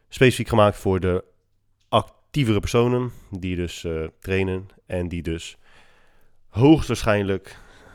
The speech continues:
een, eh, een lichte eiwitverslaving hebben. Daarom zit in Jimmy Joy Active vierendertig gram eiwit, als ik me niet vergis. En daarnaast zit er ook creatine in en beta-alanine.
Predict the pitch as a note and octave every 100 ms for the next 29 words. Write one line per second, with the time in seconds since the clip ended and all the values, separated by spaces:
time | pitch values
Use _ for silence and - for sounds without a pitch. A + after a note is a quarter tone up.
0 | - - F2 E2 D#2+ D#2+ D#2+ D#2+ E2 G2
1 | F2 F#2+ G2 - A2 A2+ - - F#2 E2+
2 | E2+ E2+ G#2+ - _ _ _ _ _ _
3 | - - - - - _ _ _ _ -
4 | G#2+ A2+ G#2+ A2 A2 G2+ - - G#2+ G#2+
5 | G#2+ G2+ G2 G2 G2 - F2 - - -
6 | D#2+ D2+ D2+ - - G#2 C#3+ F3+ F3 C#3
7 | B2 A#2+ G#2+ - G#2 G#2+ A2+ A2 G#2+ -
8 | F#2+ G2+ G2 - F#2 F#2+ - - _ _
9 | - - _ _ _ F#2 F2+ - F#2+ F2
10 | F2 F2 G2 F2+ E2+ F2 _ - - G2
11 | F#2 - G#2+ G#2 G2+ F#2 - F2+ F2 -
12 | - E2+ E2 E2 G2+ F2+ F#2 - _ _
13 | _ A#2+ A#2 G2 F#2 F2+ B2+